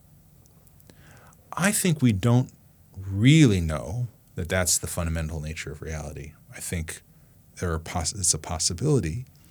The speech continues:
that there's something fundamentally mental in reality. I think it's also a possibility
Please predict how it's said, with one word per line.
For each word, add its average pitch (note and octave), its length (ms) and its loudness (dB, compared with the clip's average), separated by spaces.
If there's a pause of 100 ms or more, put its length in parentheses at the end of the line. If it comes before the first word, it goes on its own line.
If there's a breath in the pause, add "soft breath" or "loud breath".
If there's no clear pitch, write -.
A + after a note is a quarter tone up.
(160)
that G#2+ 120 -2
there's G#2 180 0
something F#2+ 600 0
fundamentally F2+ 680 -2
mental E2 500 -4 (420)
in G#2 140 -2
reality. G#2+ 500 -2 (1160 soft breath)
I F#2+ 60 -2
think G2 180 0
it's F#2 120 2
also G2 280 0
a F#2+ 60 -2
possibility F#2+ 840 0